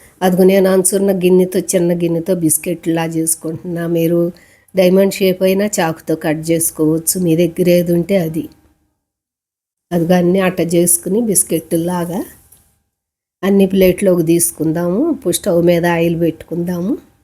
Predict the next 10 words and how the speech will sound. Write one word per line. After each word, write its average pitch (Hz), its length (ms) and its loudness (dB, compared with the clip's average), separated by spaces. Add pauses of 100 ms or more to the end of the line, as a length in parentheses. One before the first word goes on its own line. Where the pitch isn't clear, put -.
(1040)
కొంచెం 196 380 2
ఆయిల్ 196 300 2
పెట్టుకుని, 180 540 0 (800)
కొంచెం 196 280 0
కొంచెం 202 340 0
వేసుకుని, 180 500 2 (340)
ఆయిల్ 196 320 2
కాగినాక 180 540 0
సివిలో 185 380 2
పెట్టుకోవాలి. 170 800 -6